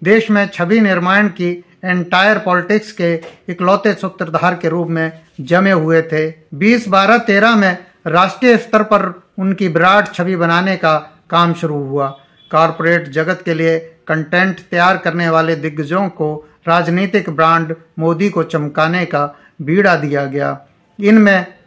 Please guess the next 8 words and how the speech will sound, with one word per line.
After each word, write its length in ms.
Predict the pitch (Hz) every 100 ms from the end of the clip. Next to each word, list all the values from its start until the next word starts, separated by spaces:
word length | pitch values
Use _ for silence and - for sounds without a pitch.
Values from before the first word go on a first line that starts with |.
| _
प्रसून 400 | 165 196 220 208
जोशी, 640 | 190 190 185 180 180 180 _ -
प्रहलाद 580 | 165 156 170 196 202 -
कक्कड़, 480 | 180 - 185 180 180 - _ _ -
प्रशांत 500 | 156 - 208 226 220
किशोर 500 | 185 185 180 185 - _ _
जैसे 280 | 165 180 190
महारथी 840 | 165 151 180 190 175 - 165 165